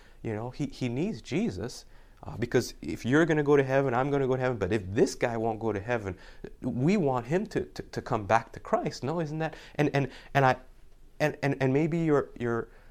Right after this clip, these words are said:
your, your, the Holy Spirit, you know, maybe you took on the role of the Holy Spirit to put him in his place, because from my understanding from the Word of God, that's not the purpose. So maybe that's why when you went to him,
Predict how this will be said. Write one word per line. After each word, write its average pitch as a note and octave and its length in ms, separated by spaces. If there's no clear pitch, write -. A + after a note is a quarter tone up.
your, A2+ 240
your, G2+ 320
the - 80
Holy D3 280
Spirit, D3+ 480
you C3+ 100
know, A#2 320
maybe C#3 220
you D3 160
took D3 280
on C3+ 200
the G#2 100
role G#2 380
of D3+ 80
the D3+ 80
Holy D3 260
Spirit C#3 400
to - 80
put C#3 160
him C3 120
in B2+ 60
his B2 140
place, B2+ 240
because A#2 380
from A2 200
my C#3+ 100
understanding F3+ 460
from B2 160
the A2 60
Word A#2+ 180
of A2+ 120
God, A2 300
that's A#2 300
not G#2+ 260
the - 60
purpose. G#2 280
So D#3+ 100
maybe D3+ 640
that's F3 420
why B2+ 200
when A#2+ 160
you A2 100
went D3+ 320
to C3+ 100
him, A2+ 280